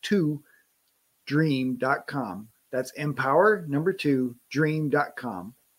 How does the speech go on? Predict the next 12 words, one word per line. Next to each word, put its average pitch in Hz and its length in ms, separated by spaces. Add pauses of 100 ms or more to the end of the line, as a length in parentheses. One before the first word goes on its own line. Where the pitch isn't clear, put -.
(380)
If 139 160
you 160 100
enjoy 180 280
the 233 100
show, 151 260
please 165 340
like 151 260
and 156 100
subscribe, 135 640 (140)
leave 160 200
a 226 60
review, 127 480